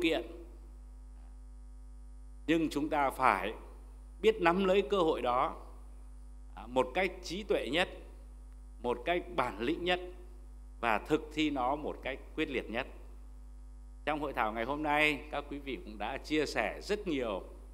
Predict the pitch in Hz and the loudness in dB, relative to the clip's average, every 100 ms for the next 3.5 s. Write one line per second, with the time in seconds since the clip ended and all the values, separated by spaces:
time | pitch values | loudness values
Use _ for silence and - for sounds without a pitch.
0 | - - 156 - 165 180 160 135 - - | -16 -8 -6 -2 -2 0 0 0 -4 -6
1 | 110 120 120 139 160 170 165 - - - | 0 2 2 2 4 2 0 -6 -14 -14
2 | - - - - 156 151 147 131 139 156 | -14 -14 -14 -4 -4 -2 -4 -2 -2 -2
3 | 90 98 104 139 | -4 -6 -4 -4